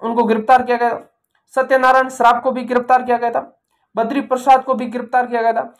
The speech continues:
और इसके अलावा, इसके अलावा खूबराम, इसके अलावा खूबराम, इसके अलावा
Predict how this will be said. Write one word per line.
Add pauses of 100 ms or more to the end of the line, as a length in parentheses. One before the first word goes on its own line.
(140)
और
इसके
अलावा, (1900)
इसके
अलावा (1600)
खूबराम, (300)
इसके
अलावा
खूबराम, (680)
इसके
अलावा